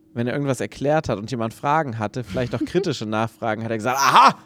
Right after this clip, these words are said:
Speaker 1: ein Dieb!
Speaker 2: Dieb, haltet
Speaker 1: Aus
Speaker 2: den Dieb!“
Speaker 1: meinem Kurs! Und wo sind meine Drogen?
Speaker 2: <laughs>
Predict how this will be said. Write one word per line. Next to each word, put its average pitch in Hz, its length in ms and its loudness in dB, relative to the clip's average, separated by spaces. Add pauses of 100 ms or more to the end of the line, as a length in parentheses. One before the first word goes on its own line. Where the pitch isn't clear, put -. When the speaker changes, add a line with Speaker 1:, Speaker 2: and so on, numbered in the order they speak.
(300)
Speaker 1:
ein 226 380 2
Dieb! 269 440 0 (280)
Speaker 2:
Dieb, 320 520 0
haltet 247 260 8
Speaker 1:
Aus - 60 4
Speaker 2:
den 302 160 4
Dieb!“ 320 80 6
Speaker 1:
meinem 269 400 6
Kurs! 254 580 4
Und 175 220 -2
wo 247 140 4
sind 202 200 0
meine 220 260 2
Drogen? 196 680 2
Speaker 2:
<laughs> - 40 -16